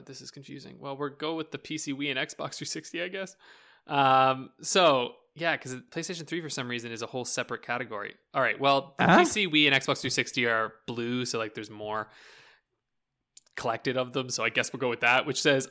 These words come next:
Speaker 1: eleven hours main story, uh, main plus extras,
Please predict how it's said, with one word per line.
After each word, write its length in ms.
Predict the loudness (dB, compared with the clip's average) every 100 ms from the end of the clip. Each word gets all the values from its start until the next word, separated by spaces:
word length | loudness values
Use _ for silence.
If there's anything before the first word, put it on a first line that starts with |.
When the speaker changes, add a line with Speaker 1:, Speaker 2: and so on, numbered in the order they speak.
| 0
Speaker 1:
eleven 300 | 4 6 6
hours 340 | 6 6 2
main 260 | 0 0 -2
story, 500 | -2 0 0 -2 -4 _ _ _ _ _ _
uh, 280 | 2 4 2 0
main 360 | 4 4 4
plus 220 | 2 0 2
extras, 760 | 0 0 -4 -2 -2 -4 -8